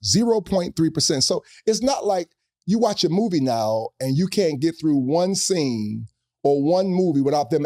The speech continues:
adding a gay scene, as if to say, "No, this is the reality in America." No, it's not as common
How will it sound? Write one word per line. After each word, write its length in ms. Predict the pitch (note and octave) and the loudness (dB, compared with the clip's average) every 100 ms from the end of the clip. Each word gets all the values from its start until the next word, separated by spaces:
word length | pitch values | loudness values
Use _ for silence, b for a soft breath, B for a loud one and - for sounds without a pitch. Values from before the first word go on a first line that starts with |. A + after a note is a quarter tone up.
| - | -2
adding 400 | D3 E3 D#3+ D3 | 0 2 2 0
a 80 | C#3 | -2
gay 300 | A2+ D3 C#3+ | 0 0 0
scene, 440 | - A2 F#2 D2 - _ _ _ _ | 0 -2 -4 -10 -20 _ _ _ _
as 180 | F#3 B2+ | 0 2
if 140 | F3 - | 0 -2
to 80 | |
say, 240 | C3+ D#3+ D3 | -2 0 0
"No, 180 | D3 B2+ | 0 0
this 240 | D#3+ D#3+ | 2 2
is 80 | C3 | 0
the 80 | C3+ | 0
reality 760 | C3+ - C#3+ C#3+ C3 A#2+ B2+ A#2 | 0 -2 0 0 0 0 -2 0
in 140 | B2+ | -2
America." 440 | A#2+ B2 G#2+ A2 F#3+ | 0 -2 -4 -6 -6
No, 380 | C#4 D3 B2 C3+ | -4 -2 -2 -2
it's 200 | C#3 A2+ | -4 -4
not 220 | G2+ G2 | -4 -4
as 100 | G2+ | -6
common 560 | - A2 G#2 G#2 G#2+ | -4 -4 -2 -4 -6